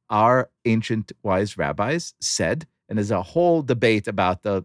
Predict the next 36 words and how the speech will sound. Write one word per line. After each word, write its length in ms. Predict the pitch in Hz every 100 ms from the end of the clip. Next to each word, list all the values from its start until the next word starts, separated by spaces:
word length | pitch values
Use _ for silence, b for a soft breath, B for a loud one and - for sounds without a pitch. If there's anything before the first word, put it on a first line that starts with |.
| -
status 580 | - - 107 101 104
of 140 | 117 95
that 200 | 101 98
discussion 460 | 98 - 104 - 92
too, 160 | 107
which 220 | 95 95
we 100 | 104
don't 280 | 98 - 127
have 160 | 117 107
to 80 | 101
get 160 | 107
into 220 | 117 104
it 120 | 107 110
right 160 | 101
now, 300 | 214 285 156 b b b b b
that 340 | 131 156 156 151 _ _
pork 380 | - 277 320 -
in 80 | 185
Hebrew 380 | - 202 98 - _
is 160 | 139 113
called 340 | - 131 120
chazir 640 | - - 139 120 196 92 - _ _ _ _ _
because 280 | 113 131 165
it 100 | 175
comes 300 | - 208 208
from 80 | 147
the 60 | 143
same 460 | - - 190 202 -
exact 580 | 135 113 107 127 127 -
root 240 | 120 123 -
of 200 | 110 101 _
chazar 580 | - 135 107 147 127 87 -
or 140 | 107
chazara 500 | - 107 104 113 127
or 140 | - 110
return, 480 | 113 - 240 156